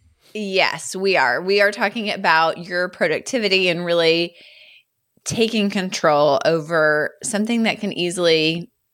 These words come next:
get out of con-, control, similar to my car, of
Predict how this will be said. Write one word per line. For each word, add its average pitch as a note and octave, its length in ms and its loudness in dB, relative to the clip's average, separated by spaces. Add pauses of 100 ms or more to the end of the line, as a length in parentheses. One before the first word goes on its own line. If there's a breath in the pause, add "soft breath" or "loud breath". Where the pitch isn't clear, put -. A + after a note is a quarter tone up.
(220)
get G3 160 2
out D3 180 4
of F3+ 120 -4
con-, A#3 220 -2
control, F#3+ 680 0
similar D#3 340 -6
to A3 140 -6
my A3+ 140 2
car, B2+ 420 2 (520 loud breath)
of E3 420 2